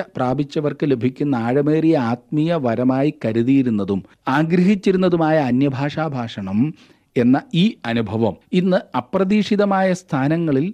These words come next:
വിസ്തൃതമായ വിധത്തിൽ കാണപ്പെടുന്നു. സാത്താൻ്റെ സഭക്കാർ എന്നറിയപ്പെടുന്ന വിഭാഗം അന്യഭാഷാ ഭാഷണത്തിൽ മുഴുകിയിരിക്കുന്ന അവസ്ഥയുണ്ട്. തിരുവചന സത്യങ്ങൾക്ക്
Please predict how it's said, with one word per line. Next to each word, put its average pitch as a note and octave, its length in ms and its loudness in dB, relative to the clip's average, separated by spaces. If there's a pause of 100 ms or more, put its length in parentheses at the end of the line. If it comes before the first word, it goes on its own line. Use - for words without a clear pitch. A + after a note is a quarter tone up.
(300)
വിസ്തൃതമായ G3+ 840 0
വിധത്തിൽ E3+ 540 0
കാണപ്പെടുന്നു. D#3 560 -4 (120)
സാത്താൻ്റെ C#3+ 580 -2
സഭക്കാർ B2 560 -2
എന്നറിയപ്പെടുന്ന A#2+ 760 0
വിഭാഗം A2+ 540 -4 (420)
അന്യഭാഷാ D3 640 0
ഭാഷണത്തിൽ C3 600 0
മുഴുകിയിരിക്കുന്ന A#2 800 0
അവസ്ഥയുണ്ട്. G2+ 540 -12 (720)
തിരുവചന C#3 460 2 (140)
സത്യങ്ങൾക്ക് C3 840 0